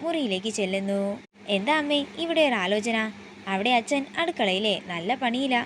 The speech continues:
അമ്മയ്ക്ക് വേണ്ടി എന്തോ കഷായം ഉണ്ടാക്കുകയാണ്." "കഷായമോ? കോളേജ് പ്രൊഫസർ ആകേണ്ട ആളാണ് ഇപ്പോ കഷായം ഉണ്ടാക്കിക്കൊണ്ട് നിൽക്കുന്നതെന്ന്" നന്ദിനി പറയുമ്പോ, "അമ്മയ്ക്ക് വേണ്ടിയല്ലേ ഇതെല്ലാം അച്ഛൻ ചെയ്യുന്നതെന്ന്" മീനാക്ഷി പറയുന്നു.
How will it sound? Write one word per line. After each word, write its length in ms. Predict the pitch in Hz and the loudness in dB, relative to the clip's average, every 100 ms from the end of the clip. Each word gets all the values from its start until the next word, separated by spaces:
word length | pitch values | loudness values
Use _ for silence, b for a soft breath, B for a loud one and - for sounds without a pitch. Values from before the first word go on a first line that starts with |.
| - 302 | -4 -16
അമ്മയ്ക്ക് 340 | 330 359 269 | -10 -6 -2
വേണ്ടി 220 | 185 190 | 0 0
എന്തോ 340 | 190 196 190 - 302 | 0 2 0 0 -2
കഷായം 380 | 320 349 330 220 | 2 2 2 2
ഉണ്ടാക്കുകയാണ്." 920 | 185 185 202 208 190 185 190 185 180 - - - - 202 | 0 0 -2 0 2 2 2 0 -2 -10 -18 -18 -6 -2
"കഷായമോ? 580 | 190 269 294 214 185 190 - - - | 0 0 0 0 -4 -6 -14 -18 2
കോളേജ് 340 | 320 359 359 | 4 6 4
പ്രൊഫസർ 340 | 240 190 208 240 | 2 0 -2 -4
ആകേണ്ട 340 | 190 190 220 | -2 0 0
ആളാണ് 460 | 220 185 226 214 202 - | 0 2 2 0 -2 -4
ഇപ്പോ 300 | 202 226 196 - | -6 0 0 0
കഷായം 360 | 190 180 190 269 | -2 0 -2 0
ഉണ്ടാക്കിക്കൊണ്ട് 540 | 262 254 247 262 269 | 2 0 0 -2 0
നിൽക്കുന്നതെന്ന്" 800 | 254 196 220 233 247 240 240 226 - B B - 311 | 0 -2 -2 -2 -2 0 2 0 -4 B B -4 0
നന്ദിനി 340 | 330 349 339 226 | 0 0 -2 -2
പറയുമ്പോ, 640 | 190 180 196 208 180 - - - - | -2 -4 0 2 2 -2 -12 -20 -4
"അമ്മയ്ക്ക് 360 | 202 185 185 240 | -2 -2 -2 0
വേണ്ടിയല്ലേ 400 | 254 285 277 285 | 2 2 4 4
ഇതെല്ലാം 340 | 269 269 262 - | 4 2 0 0
അച്ഛൻ 300 | 320 349 320 | -2 -2 -2
ചെയ്യുന്നതെന്ന്" 960 | 247 196 196 208 214 208 202 185 - | -2 -2 -2 -2 0 0 0 0 -4
മീനാക്ഷി 400 | 330 311 202 - 208 | -4 0 0 -2 -2
പറയുന്നു. 640 | 196 196 196 202 196 196 | 0 0 -2 -2 -2 -4